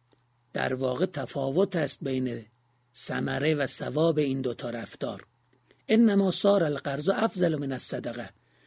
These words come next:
صدقه پاداش کمتری از قرض دارد، برای اینکه کسی که قرض می‌گیرد نیاز دارد که قرض می‌گیرد،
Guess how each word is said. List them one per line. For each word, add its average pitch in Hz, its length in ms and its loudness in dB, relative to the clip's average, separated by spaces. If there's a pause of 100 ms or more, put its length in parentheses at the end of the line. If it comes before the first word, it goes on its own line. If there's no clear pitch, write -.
(520)
صدقه 151 1120 0
پاداش 123 560 -4
کمتری 147 720 0
از 147 340 -4 (120)
قرض 127 500 -4
دارد، 120 560 -6 (500)
برای 214 320 2
اینکه 196 500 4 (380)
کسی 220 320 2
که 156 140 -2
قرض 147 420 -6
می‌گیرد 151 720 0 (480)
نیاز 160 540 4
دارد 120 340 -2
که 117 100 -12
قرض 113 380 -8
می‌گیرد، - 480 -12